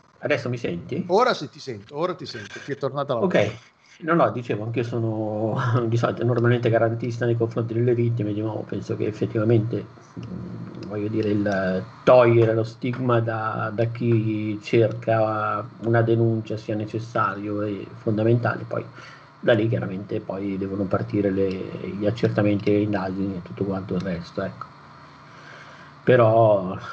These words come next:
Speaker 1: nel caso di Avellone in malafede trovo un po' strano che abbia fatto passare un anno, nel senso che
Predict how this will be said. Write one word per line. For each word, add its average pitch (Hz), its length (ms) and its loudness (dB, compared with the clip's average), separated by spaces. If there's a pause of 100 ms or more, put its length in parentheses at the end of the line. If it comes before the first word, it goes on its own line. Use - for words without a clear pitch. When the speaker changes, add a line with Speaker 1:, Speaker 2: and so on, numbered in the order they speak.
(180)
Speaker 1:
nel 117 180 2
caso 123 200 2
di 120 100 2
Avellone 120 1300 0 (1400)
in 135 140 -4
malafede 143 960 4 (640)
trovo 117 220 2
un 117 80 2
po' 117 120 -2
strano 120 320 0
che 117 80 -4
abbia 107 160 -2
fatto 117 200 -4
passare 107 320 -2
un 110 120 -2
anno, 101 340 -4
nel 104 160 -6
senso 110 640 0
che 104 1900 -2